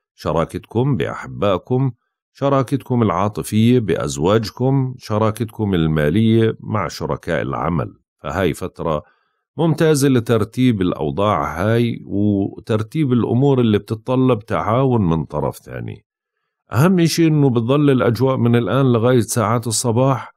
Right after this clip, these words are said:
إنه ما بيجوز فيها إثارة المتاعب، بدكم تتجنبوا الانفعال والقرارات المرتجلة. في ساعات الصباح بتتغير الأوضاع وبتمنحكم فرصة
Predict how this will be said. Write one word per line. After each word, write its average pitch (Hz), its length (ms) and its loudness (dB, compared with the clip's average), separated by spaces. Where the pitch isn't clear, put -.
إنه 135 180 4
ما 139 200 6
بيجوز 135 520 2
فيها 123 500 2
إثارة 120 380 -2
المتاعب، 90 720 -2
بدكم 62 280 -14
تتجنبوا 87 800 -2
الانفعال 90 720 -4
والقرارات 82 760 -2
المرتجلة. 64 800 -8
في 214 180 0
ساعات 165 480 2
الصباح 120 600 0
بتتغير 104 580 2
الأوضاع 69 680 -2
وبتمنحكم 90 840 -4
فرصة 92 560 -4